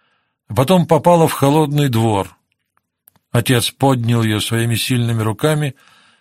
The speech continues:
и поднёс к окну, а она смотрела на высокие мачты кораблей, стоящих на рейде и слегка покачивающихся на волнах. Мужчины повели Ноэль к стоящему у стены столбу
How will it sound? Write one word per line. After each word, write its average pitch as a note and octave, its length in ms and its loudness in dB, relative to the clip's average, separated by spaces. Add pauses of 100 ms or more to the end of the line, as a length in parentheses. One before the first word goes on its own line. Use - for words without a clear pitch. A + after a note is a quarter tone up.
(120)
и E3 100 -2
поднёс D#3 540 2
к - 100 -4
окну, C3 580 0 (360)
а C3+ 240 2
она D3+ 200 0
смотрела B2+ 840 0 (480)
на A2+ 100 2
высокие B2 580 2
мачты B2+ 460 0
кораблей, A#2+ 680 0
стоящих A#2+ 580 -4
на A#2 160 0
рейде A2+ 460 -4 (400)
и C3+ 60 -2
слегка C#3 580 0
покачивающихся A#2+ 1160 -2
на A2+ 140 -2
волнах. G#2+ 500 -2 (1700)
Мужчины D#3+ 500 -2
повели C#3+ 340 0
Ноэль C#3 300 0
к - 60 -10
стоящему C#3 640 -2
у B2+ 60 0
стены C3+ 340 -2
столбу A2+ 680 -4